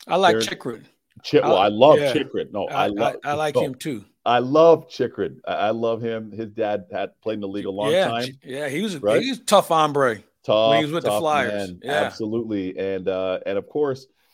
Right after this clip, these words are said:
Speaker 2: a lot of people don't know this, but his uncle is Luke Richardson.
Speaker 1: Wow.
Speaker 2: Luke Richardson's his
Speaker 1: Okay.
Speaker 2: uncle. We know how long, you know, I remember Luke when I was a kid, when Luke came in and played for the Leafs out of Peterborough at eighteen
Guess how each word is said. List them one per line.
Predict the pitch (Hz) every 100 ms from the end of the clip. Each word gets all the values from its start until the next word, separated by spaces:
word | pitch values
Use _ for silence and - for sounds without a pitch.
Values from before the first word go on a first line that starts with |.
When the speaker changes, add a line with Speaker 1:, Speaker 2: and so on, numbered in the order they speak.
| 104
Speaker 2:
a |
lot | 113
of | 120
people | 127 120
don't | 104 101
know | 123 127
this, | 104 -
but | - 92
his | 107 107 -
uncle | 117 139 85 78 - _ _
is | 101 104
Luke | 117
Richardson. | 113 165 82 - - _ _ _ _ _ _ _ _
Speaker 1:
Wow. | 82 87
Speaker 2:
Luke | 117 120
Richardson's | 131 139 131 - 113
his | 113 110
Speaker 1:
Okay. | 127
Speaker 2:
uncle. | 127 110
We | 98 110
know | 120
how | 113
long, | 107 110 107
you | 117
know, | 95 85
I |
remember | 98 113 98
Luke | 92 101 98
when | 95
I |
was | 87
a | 82
kid, | - 123
when | 92
Luke | 90 92
came | 95 90
in | 90
and | 82
played | 95 90
for |
the | 85
Leafs | 87 104 -
out | 90
of | -
Peterborough | 120 110 90 87
at |
eighteen | 92 90 - 117 -